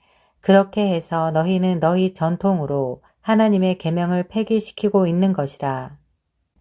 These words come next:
너희 위선자들아, 이사야가 너희에 관하여 잘 예언하였도다. 말하기를,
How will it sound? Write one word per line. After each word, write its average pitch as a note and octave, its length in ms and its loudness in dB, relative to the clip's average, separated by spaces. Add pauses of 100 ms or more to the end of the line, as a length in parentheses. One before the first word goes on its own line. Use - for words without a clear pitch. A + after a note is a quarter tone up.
(120)
너희 F#3+ 480 4
위선자들아, F3+ 1080 -2 (400)
이사야가 F3+ 720 2
너희에 F#3+ 420 -2
관하여 E3 480 -2
잘 E3+ 320 0
예언하였도다. E3 1080 -2 (380)
말하기를, D#3+ 800 0